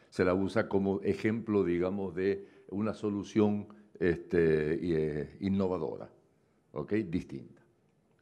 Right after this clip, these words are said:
Acá tienen ustedes la diferencia en pesos y en dólares entre crédito y dólares y el P B I. Para el que te-, una variable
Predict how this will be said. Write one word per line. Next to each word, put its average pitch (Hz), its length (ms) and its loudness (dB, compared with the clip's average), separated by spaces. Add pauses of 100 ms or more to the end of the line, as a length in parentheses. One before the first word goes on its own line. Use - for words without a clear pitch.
(1800)
Acá 123 220 2
tienen 160 200 10
ustedes 139 360 4
la 107 120 0
diferencia 160 920 -4
en 107 180 -2
pesos 156 420 -6
y 113 80 -6
en 107 160 -4
dólares 135 380 -4
entre 101 280 -6
crédito 120 360 4
y 92 80 6
dólares 76 400 0 (640)
y 95 80 -10
el 87 120 -4
P 87 180 2
B 62 180 4
I. - 120 -8 (2500)
Para 85 140 4
el 82 80 2
que 90 120 2
te-, - 220 -6
una 147 200 6
variable 98 460 2